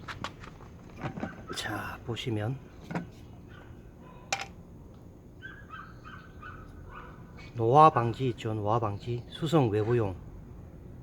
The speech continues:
칠 중요합니다. 오래 갑니다. 한 세 배 정도 오래 갑니다. 일반 도색은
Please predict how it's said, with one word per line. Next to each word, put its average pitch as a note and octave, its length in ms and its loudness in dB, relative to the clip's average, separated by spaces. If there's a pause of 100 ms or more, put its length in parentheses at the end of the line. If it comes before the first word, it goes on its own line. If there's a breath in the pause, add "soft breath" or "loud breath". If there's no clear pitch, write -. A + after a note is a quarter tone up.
(3750)
칠 D#3+ 240 8
중요합니다. A#2 640 8
오래 C3 240 10
갑니다. A2+ 420 8
한 A#2+ 240 0
세 - 180 4
배 D3+ 100 10
정도 C#3+ 220 12
오래 B2+ 120 10
갑니다. G#2 340 8
일반 D#3 520 10
도색은 D3 500 8